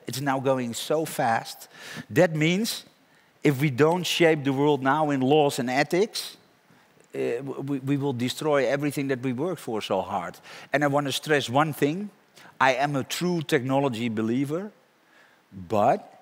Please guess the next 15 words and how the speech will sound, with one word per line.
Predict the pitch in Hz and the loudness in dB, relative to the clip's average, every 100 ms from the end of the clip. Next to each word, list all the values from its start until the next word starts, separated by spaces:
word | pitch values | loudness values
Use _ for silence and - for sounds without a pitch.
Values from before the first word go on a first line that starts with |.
| _ | _
human-inspired | 101 104 120 135 151 160 123 127 - - 117 110 117 110 - _ | -10 -2 -2 0 -4 -6 -6 -6 -6 -4 -4 -4 -6 -10 -16 _
social | - - 110 107 113 101 | -14 -2 0 0 -2 -4
innovation. | 110 107 92 107 110 - 85 80 - - - | -4 -4 0 2 2 -2 -10 -12 -16 -18 0
I | 117 120 | 2 2
think | - 151 156 | 0 0 0
that | 143 | -2
it's | 120 101 | -2 -4
really | 104 104 131 151 151 110 | -6 0 2 4 2 0
important | 113 120 131 139 165 185 - - - | -4 0 0 0 -2 -6 -10 -16 -6
that | 127 101 | -4 -2
we | 127 | -4
don't | 98 127 127 156 147 - | -2 2 2 2 -6 -4
underestimate | 135 139 120 127 - 131 120 123 139 - - | -2 -2 -4 -4 -6 -4 -2 -2 -4 -12 -4
ancient | 123 135 139 127 - 135 127 127 - - - | -2 -2 -4 -6 -4 -4 -4 -8 -12 -12 -8
intelligence. | 127 139 143 127 104 98 80 - - | -2 0 2 0 -4 -6 -8 -12 -14